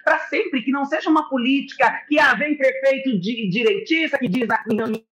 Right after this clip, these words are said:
com vereadores fundamentalistas que não, que não vai ter espaço pra pauta de gênero, que não vai ter espaço pra ideologia, que não vai ter espaço pra isso,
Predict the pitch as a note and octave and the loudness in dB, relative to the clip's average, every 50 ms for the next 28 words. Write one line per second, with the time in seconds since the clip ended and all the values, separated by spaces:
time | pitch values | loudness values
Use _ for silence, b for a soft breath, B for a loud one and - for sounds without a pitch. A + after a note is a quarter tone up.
0 | _ _ _ - A3+ A3+ A3+ A3+ A3 G#3+ G#3 G3+ F#3 - A3 A3 A3 G#3+ - B | _ _ _ -4 -2 -2 -2 0 0 0 0 0 0 0 0 0 0 -2 -6 B
1 | B B B _ A3+ A#3+ A#3+ A3 A3 A3 A3 A3 G#3 G#3 G3+ G3 G#3+ A#3 A#3 A3+ | B B B _ -4 -2 0 0 0 0 -2 -2 -2 -2 -2 -2 -2 -4 -4 -4
2 | - A#3 - - - A3 A3 A3+ A3+ A3 G#3 A3 - A3 G#3+ G#3+ G#3+ A3 A3+ A3 | -4 -6 -6 -6 -4 -2 -2 -2 -2 -4 -6 -6 -4 -4 -2 -2 -2 -2 -2 -2
3 | G3 E3 G#3 G#3 G#3 G#3 - A3 G#3 F#3+ - - _ - A3 A3 G#3 F#3+ F#3 G#3+ | 2 4 4 4 4 2 -2 -4 -4 -4 -8 -10 _ 2 2 2 2 2 -2 -4
4 | G#3 - F#3+ F#3 F#3 - G3+ G3+ G3+ G3 G3 D3+ D#3 D#3+ C#3+ B2+ G#3+ A#3 B3+ B3+ | -4 -2 -4 -2 -2 -2 -2 -2 -2 -4 -4 -4 -4 -4 -2 -2 0 0 0 0
5 | A#3+ A#3 A#3 A#3 A3+ B B B - B3 A#3+ B3 B3 A#3 A#3 A3 A3 A3+ G#3+ - | -2 -2 -2 -2 -4 B B B -4 -2 -2 0 0 0 0 0 0 -2 -2 -4
6 | - - A3+ A3 G#3 G#3 - - A3+ - G#3 G3 G3+ F#3+ F#3 G#3 G#3 G3 F3+ E3+ | -6 -2 0 2 2 2 0 -2 -6 -4 -4 -2 0 2 2 2 4 2 0 0
7 | C#3 C3+ F#3+ A#3 B3 B3 B3+ B3 - A#3+ A#3 A3+ A3 G#3+ G3+ G#3+ G#3 G3 G3 - | -2 -4 -4 -2 0 0 0 -2 -2 -2 -4 -2 -2 -2 -2 -2 -4 -4 -2 -2
8 | G3 F#3+ F#3+ F#3+ - F#3 F3+ F#3 A3 C4 A#3 - D#4+ | -2 -2 -2 -4 -4 -2 -2 -2 -2 -4 -4 -6 -10